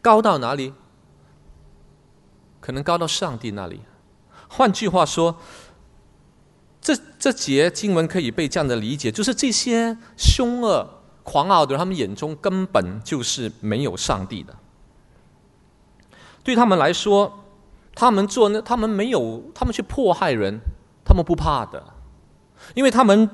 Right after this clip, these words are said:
不相信说有一个什么上帝会到头来找他们算账。在他们的思维里头，那些敬拜者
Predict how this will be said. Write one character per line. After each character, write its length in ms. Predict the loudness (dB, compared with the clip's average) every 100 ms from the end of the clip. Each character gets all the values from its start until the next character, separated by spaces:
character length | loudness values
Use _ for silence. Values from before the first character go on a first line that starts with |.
| -4 -20 -4
不 80 |
相 280 | -2 2 2
信 200 | 2 -2
说 160 | 0 0
有 140 | 0
一 20 |
个 100 | 0
什 160 | -2 0
么 120 | -2
上 360 | -2 -2 -2 -4
帝 180 | -8 -10 -12 -20 -20 -10
会 160 | 0 2
到 220 | 4 2
头 180 | 2 -2
来 240 | 0 -2 -6 -16 _ _ _ _ _ _
找 160 | -2 0
他 120 | 0
们 120 | -2
算 240 | -4 -4 -4
账。 380 | -6 -8 -10 -20 _ _ _ _ _ _ -8
在 120 | 2
他 120 | 4 4
们 40 |
的 60 | 2
思 400 | 0 -4 -4 -2
维 240 | 0 -2
里 120 | -4
头， 320 | -6 -6 -6 -8 -20 _ _ _ _ _ _ _ _ _ _ _ _ _ _
那 80 | -2
些 140 | 0
敬 220 | 0 0
拜 200 | 4 4
者 580 | 4 2 2 2 -2 -10